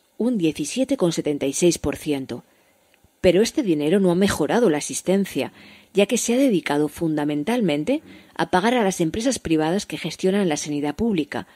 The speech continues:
y a las multinacionales farmacéuticas en vez de dedicarse a mejorar el sistema. La progresiva privatización de la sanidad pública provoca un deterioro en la calidad de la asistencia, la exclusión de miles de personas del sistema de salud,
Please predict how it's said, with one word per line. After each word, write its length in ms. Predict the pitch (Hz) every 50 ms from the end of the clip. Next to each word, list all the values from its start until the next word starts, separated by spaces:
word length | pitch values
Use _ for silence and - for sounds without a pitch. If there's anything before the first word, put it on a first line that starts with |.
| - _ - - _ _ _
y 80 | - 185
a 20 | 190
las 180 | 190 185 -
multinacionales 720 | 196 185 175 170 165 165 165 - 175 165 190 240 262 262 -
farmacéuticas 920 | - 185 156 156 151 135 - 240 262 247 190 160 139 - - 135 160 - - _ -
en 160 | 147 156 156
vez 160 | 190 208 180
de 140 | 185 170 156
dedicarse 480 | 151 147 143 - 175 175 - - 226
a 20 | 202
mejorar 460 | 165 147 - - 143 135 139 139 135
el 140 | 127 131 -
sistema. 460 | - - - - 202 160 139 135 - _ _ _ _
La 180 | 175 170 165 -
progresiva 640 | 185 175 156 156 151 143 - - 285 269 240 233
privatización 800 | - 175 175 170 160 - 165 - 160 143 - - 233 247 226 180
de 60 | 160
la 100 | 151 143
sanidad 380 | - - 143 151 147 170 214 -
pública 520 | - 190 156 143 135 - - 139 139 - - - - - - - - _
provoca 380 | - 190 202 208 254 - 269 285
un 100 | 277 247
deterioro 580 | 226 214 - 190 170 175 202 254 277 277 226
en 120 | 170 156 151
la 80 | 151
calidad 340 | - 151 147 151 151 180 185
de 80 | 170 156
la 80 | 156
asistencia, 760 | 147 - 160 147 - - 170 160 160 151 - - 135 123 - - - - - - - _ _ -
la 100 | 156 160
exclusión 760 | 151 - - - 156 143 - - - 214 233 233 233 226 180
de 100 | 160 160
miles 280 | 185 240 240 262 240
de 100 | 233 196
personas 520 | 160 165 156 147 - - 220 220 220 214 -
del 120 | 175 160
sistema 380 | - 165 - - 240 233 240 214
de 80 | 170
salud, 380 | 156 - - 143 147 160 143